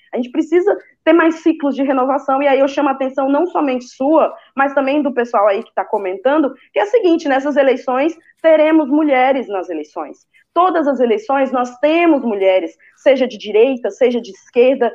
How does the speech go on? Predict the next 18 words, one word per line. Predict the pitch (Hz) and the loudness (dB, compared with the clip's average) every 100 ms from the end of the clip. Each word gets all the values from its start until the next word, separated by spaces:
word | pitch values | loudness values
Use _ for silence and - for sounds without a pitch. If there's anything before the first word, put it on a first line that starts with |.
| - _ | -8 _
seja | 294 277 247 | 0 0 0
mais | 214 226 | 0 -4
de | - | -8
centro, | - - 285 302 311 | -16 -4 -2 -2 -2
a | 392 | -2
gente | 539 - - | -4 -8 -6
tem | 302 330 453 | -2 0 0
as | 302 | -2
mulheres | 262 226 214 202 | -2 0 0 -2
nas | 208 190 | -8 -8
eleições, | 196 170 - 214 285 320 _ _ | -8 -10 -8 -6 -6 -8 _ _
a | 269 | -4
gente | 330 285 | -2 -4
tem | 339 381 | 0 4
mulheres | 392 262 247 247 | 4 4 2 -4
interessadas | 208 202 185 - 196 190 185 | -8 -6 -6 -4 -4 -4 -6
nas | 175 | -8
eleições, | 185 170 - 254 339 | -8 -10 -6 -4 -4